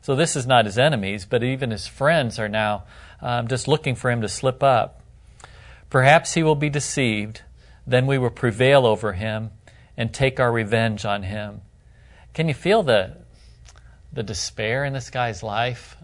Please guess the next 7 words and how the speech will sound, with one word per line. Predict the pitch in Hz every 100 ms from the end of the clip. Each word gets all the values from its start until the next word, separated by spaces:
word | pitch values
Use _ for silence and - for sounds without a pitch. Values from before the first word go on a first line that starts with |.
| 156
Uh, | 110 98 95 - - - - - - -
like, | 139 127
wh-, | 127 117 131 -
what | 131 147 151
has | 139 139 -
following | 135 120 123 127 117
God | 104 107 110 110